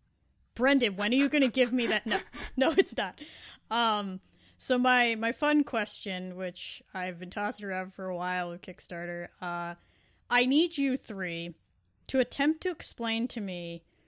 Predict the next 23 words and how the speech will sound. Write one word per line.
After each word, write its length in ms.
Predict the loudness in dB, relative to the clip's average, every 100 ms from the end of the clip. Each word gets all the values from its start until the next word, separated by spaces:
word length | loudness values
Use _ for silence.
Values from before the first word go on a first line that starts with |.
| _
why 280 | -2 0 0 -2
every 480 | -2 -2 -2 -2 -2 -4 -6
dice 420 | -2 -2 -4 -6
project 920 | -8 -8 -4 -4 -6 -6 -8 -10 -18 -20 _ _
under 400 | -6 -2 0 0
the 160 | 2 0
sun 680 | 0 -2 0 0 0 -4 -10 -18 _ _ 2
gets 300 | 2 2 -2
funded, 560 | 0 2 4 6 6 4
and 120 | 2
don't, 180 | 2 0 -6
not 300 | -2 0 0
just 340 | 0 -2 -4 -8
funded, 680 | -4 2 4 2 -2 -8 -14 -20 _ _ _ _
funded 520 | 0 2 2 2 2
at, 180 | 0 -2
like, 300 | -4 -4 -6 -12
two 380 | -12 -2 0 0
hundred 460 | 2 0 2 0
and 180 | 0 -2
fifty 440 | -2 -4 -4 -8 -2
percent. 840 | -2 -2 -4 -4 -4 -6 -10 -2
Now, 380 | 4 6 4 -2